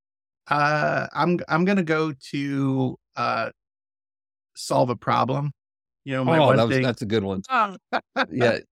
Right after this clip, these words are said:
Speaker 1: It's always
Speaker 2: That's a
Speaker 1: a,
Speaker 2: good
Speaker 1: it's always a risk when you ask the other guy to go first, David,
Speaker 2: Sure, it's
Speaker 1: because they
Speaker 2: true,
Speaker 1: might
Speaker 2: yeah.
Speaker 1: take yours.
Speaker 2: That's true. That's true. I'll think of another one. But yeah,
Speaker 1: But, okay,
Speaker 2: solve
Speaker 1: so
Speaker 2: the problem.
Speaker 1: solve a problem. Solve a problem will be mine, because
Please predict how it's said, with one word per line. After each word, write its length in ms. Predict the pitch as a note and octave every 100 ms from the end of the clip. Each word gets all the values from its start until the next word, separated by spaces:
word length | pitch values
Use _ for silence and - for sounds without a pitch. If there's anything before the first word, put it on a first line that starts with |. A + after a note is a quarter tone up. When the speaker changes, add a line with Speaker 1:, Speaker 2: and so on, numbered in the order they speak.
| _ F#2+
Speaker 1:
It's 420 | G#2 C3+ B3 C4
always 300 | C#4+ C#4+ G3+
Speaker 2:
That's 20 |
a 60 | G#3
Speaker 1:
a, 20 |
Speaker 2:
good 40 | F#3+
Speaker 1:
it's 100 | G3
always 260 | B3+ C4+ F3
a 80 |
risk 440 | D#3 F3+ A#3+ - - -
when 180 | E3
you 100 | F3
ask 320 | F#3+ F3 D#3+ -
the 140 | D#3+
other 160 | F#3+ A3
guy 180 | D#3+ D3
to 120 | C3+
go 180 | D3+ C3+
first, 340 | F3 G#3 - -
David, 100 | E3
Speaker 2:
Sure, 200 | D#3+ D3
it's 40 | C3+
Speaker 1:
because 120 | D3
they 40 |
Speaker 2:
true, 220 | B2+ C3+ G#2+
Speaker 1:
might 140 | A2
Speaker 2:
yeah. 180 | A#2 -
Speaker 1:
take 200 | A#3 -
yours. 400 | C#3 B2+ A#2 A#2+
Speaker 2:
That's 240 | D3 D#3+ -
true. 500 | - C4+ G#3 A#2 F#2
That's 180 | C#3+ -
true. 140 | G#3
I'll 140 | D3 D3
think 180 | G3 D#3
of 60 |
another 240 | C3+ A2 G2
one. 160 | G2+
But 120 | B2+
yeah, 200 | E3 E3 E3+
Speaker 1:
But, 80 | F#3
okay, 140 | F3
Speaker 2:
solve 160 | F3+ F#3+
Speaker 1:
so 80 |
Speaker 2:
the 60 | F3+
problem. 220 | F3 D#3+
Speaker 1:
solve 160 | A#3+ A3+
a 60 |
problem. 520 | - E3+ D3+ C3 A#2+ A#2
Solve 240 | - A#3
a 40 | G3
problem 260 | D#3 C#3+
will 100 | B2+
be 120 | A#2 A#2+
mine, 340 | A#2 A2+ A2+
because 560 | A#2+ - C3 A#2+ -